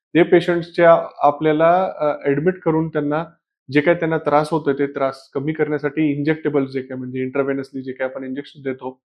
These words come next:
ते इंजेक्शन आपल्याला द्यावं लागतो. ते पण सवय आपल्याकडे आहे. ते सेकंड पार्ट आहे इनपेशंट, अ, डिपार्टमेंट. इनपेशंट म्हणजे पेशंटला आपण ॲडमिट करतो, अ, आणि पेशंटच्या वेदना बाबतीत, पेशंटचे इन्फेक्शन असू देत, पेशंटला,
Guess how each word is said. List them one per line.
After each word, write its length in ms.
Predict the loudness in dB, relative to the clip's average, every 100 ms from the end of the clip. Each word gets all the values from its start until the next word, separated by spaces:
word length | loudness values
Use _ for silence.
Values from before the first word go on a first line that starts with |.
| _ _ _
ते 60 | 0
इंजेक्शन 320 | 2 0 0
आपल्याला 300 | -2 0 -2
द्यावं 240 | 0 0 0
लागतो. 400 | -4 -8 -14 _ _ _ _ _ _ _ 4
ते 80 | 4
पण 240 | 6 4
सवय 300 | 6 6 8
आपल्याकडे 400 | 6 4 2 6
आहे. 200 | 6 4
ते 640 | -4 -8 -4 0 0 -2 -6
सेकंड 420 | -10 -2 -2 4
पार्ट 200 | 4 4
आहे 360 | 2 -2 -2 -2
इनपेशंट, 640 | -2 -2 -4 -4 -8 -4
अ, 200 | -2 0
डिपार्टमेंट. 520 | -2 -4 -4 -4 -6
इनपेशंट 480 | -6 -6 -6 -6 -8 -10
म्हणजे 240 | -8 -6
पेशंटला 420 | -6 -8 -10 -6 -6
आपण 180 | -4
ॲडमिट 240 | -8 -6 -8
करतो, 520 | -6 -8 -6 -8 -10 _ _ _ _ _ -4
अ, 60 |
आणि 520 | 0 0 -2 -2 -2
पेशंटच्या 1040 | -2 -2 0 -2 -2 -2 0 2 0 -2 -6 -14 _ _
वेदना 260 | 2 4 4
बाबतीत, 520 | 4 2 0 -4 -4 -10 -12
पेशंटचे 420 | -10 -8 -8 -4 -4
इन्फेक्शन 400 | -2 -4 -2 -4
असू 220 | -4 -4
देत, 160 | -4 -4
पेशंटला, 640 | -8 -8 -10 -4 -4 -4